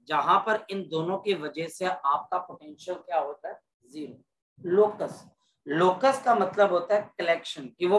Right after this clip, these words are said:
points मिलकर बना क्या रहे। जैसे कि अगर बहुत सारे points ऐसे करके आपस में जुड़ जाते हैं, तो बताओ ये points क्या बना रहे हैं? बताओ ये points क्या बना रहे हैं बच्चे हमारे पास? Straight line।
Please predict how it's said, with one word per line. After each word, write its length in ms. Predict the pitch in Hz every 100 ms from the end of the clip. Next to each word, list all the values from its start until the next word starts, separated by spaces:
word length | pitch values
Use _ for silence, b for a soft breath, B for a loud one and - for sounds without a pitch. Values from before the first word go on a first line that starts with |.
| 208
points 480 | 175 180 226 - -
मिलकर 500 | 131 143 185 185 220 -
बना 360 | 139 139 160 190 -
क्या 140 | 175
रहे। 160 | 147 123 _ _ _ _ _
जैसे 340 | 147 175 - 226
कि 120 | 233
अगर 280 | 208 233 170
बहुत 440 | 151 139 185 220
सारे 260 | - 190 196 196
points 460 | 156 156 208 - _ _ _ _
ऐसे 360 | 170 190 185 240
करके 380 | - 196 - 202
आपस 640 | - 147 156 - 190 - 196
में 140 | 160
जुड़ 220 | 156 180
जाते 360 | 165 143 - 127
हैं, 80 | - _ _ _
तो 80 | 175
बताओ 240 | 170 190 190
ये 160 | 185
points 440 | 190 180 180 185 -
क्या 160 | 180
बना 280 | 175 170 170
रहे 100 | 180
हैं? 80 | 202 _ -
बताओ 220 | 151 165
ये 140 | 175 185
points 420 | 170 175 175 -
क्या 140 | 180
बना 260 | 180 165 170
रहे 140 | 175
हैं 100 | 170
बच्चे 200 | 165 170
हमारे 240 | 160 156 160
पास? 280 | 175 180
Straight 320 | - 180 180 170
line। 120 | 170